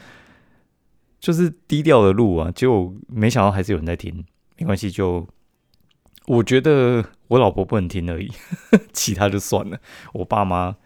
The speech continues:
就算了，因为没差，反正现在长那么大也，也没什么人在管我。只是我觉得最近自己的那个个性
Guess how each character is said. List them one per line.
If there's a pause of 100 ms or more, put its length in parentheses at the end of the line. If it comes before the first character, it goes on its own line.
(100)
就
算
了，
因
为
没
差，
反
正 (680)
现
在
长
那
么
大
也， (180)
也
没
什
么
人
在
管
我。 (560)
只
是
我
觉
得 (260)
最
近
自
己
的
那
个
个
性